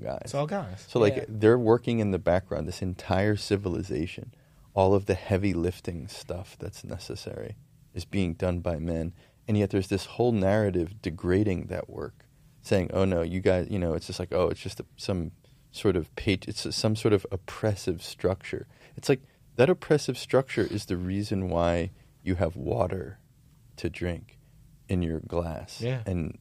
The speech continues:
Speaker 1: the reason why you have heat in the winter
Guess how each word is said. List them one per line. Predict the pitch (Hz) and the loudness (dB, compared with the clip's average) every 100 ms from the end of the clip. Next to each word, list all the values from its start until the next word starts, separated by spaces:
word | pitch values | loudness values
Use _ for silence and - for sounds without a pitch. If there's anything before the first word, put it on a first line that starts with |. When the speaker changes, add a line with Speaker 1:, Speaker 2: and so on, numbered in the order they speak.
| 101 98 | -14 -8
Speaker 1:
the | |
reason | 90 92 95 90 | -2 -2 -2 -2
why | 82 85 | -2 -4
you | 85 82 80 | -4 -6 -8
have | 80 - | -10 -12
heat | - - 101 - - - _ _ | -16 -12 -12 -12 -18 -20 _ _
in | 98 90 | -4 -2
the | |
winter | 80 85 90 - 104 | -2 -4 -4 -8 -10